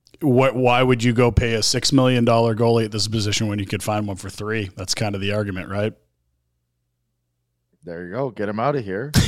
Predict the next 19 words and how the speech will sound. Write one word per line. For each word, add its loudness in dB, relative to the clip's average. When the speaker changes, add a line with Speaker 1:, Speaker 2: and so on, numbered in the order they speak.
Speaker 2:
Go -6
get -10
a -10
three -14
million -8
dollar -6
goaltender -8
and -14
get -6
a -10
first -12
line -4
forward. -6
Speaker 1:
I, 0
I, 0
I, 0
I 0
like 0
what, 4